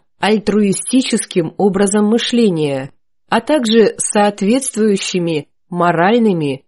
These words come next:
и духовными устремлениями. Лишь только тогда, обретя полную свободу, душа может быстро достичь уровня астральной сферы с преобладающим в нем типом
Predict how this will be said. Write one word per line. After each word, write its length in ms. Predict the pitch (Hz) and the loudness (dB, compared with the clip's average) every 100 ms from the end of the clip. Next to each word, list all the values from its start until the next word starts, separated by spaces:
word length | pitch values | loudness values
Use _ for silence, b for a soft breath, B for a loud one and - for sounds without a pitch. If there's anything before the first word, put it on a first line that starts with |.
| _ | _
и 100 | 196 | -6
духовными 800 | 175 170 - 180 180 190 190 196 | 0 0 0 2 2 2 2 0
устремлениями. 1160 | 196 - 202 214 220 226 156 143 135 131 127 131 _ _ _ _ _ _ | -2 -4 2 4 4 2 0 -2 -4 -6 -10 -14 _ _ _ _ _ _
Лишь 280 | - 175 208 | -2 2 2
только 300 | - 269 262 | 0 0 0
тогда, 640 | 269 240 196 175 220 196 143 _ _ | 4 4 4 4 4 2 -2 _ _
обретя 680 | 180 170 208 208 262 247 - | 0 2 0 2 2 2 0
полную 480 | - 240 214 180 170 | -2 2 2 2 0
свободу, 720 | 160 170 170 175 254 208 160 151 _ _ | -2 0 0 2 2 2 0 -2 _ _
душа 580 | 160 180 202 - 285 277 - | -4 -2 -2 -2 -2 -2 -2
может 540 | 220 262 254 233 - _ - | 0 2 2 -2 -6 _ -8
быстро 580 | 190 226 254 - - 180 | -2 2 0 -2 -4 0
достичь 680 | 165 165 - 269 277 - - - | 0 0 0 -2 -2 -6 -12 -4
уровня 580 | 226 262 226 190 170 - | 2 4 4 2 0 -2
астральной 680 | 180 - - 214 240 240 | -6 -4 -2 2 4 2
сферы 680 | 240 - - 220 165 147 135 - _ _ | 0 -2 2 4 4 2 -6 -10 _ _
с 140 | - - | -20 -10
преобладающим 1040 | - 196 190 196 196 208 190 185 - 185 | 0 2 4 2 4 4 4 0 -2 -2
в 80 | 170 | 0
нем 260 | 180 170 | 0 0
типом 520 | 165 - - 208 156 | -2 -4 0 0 0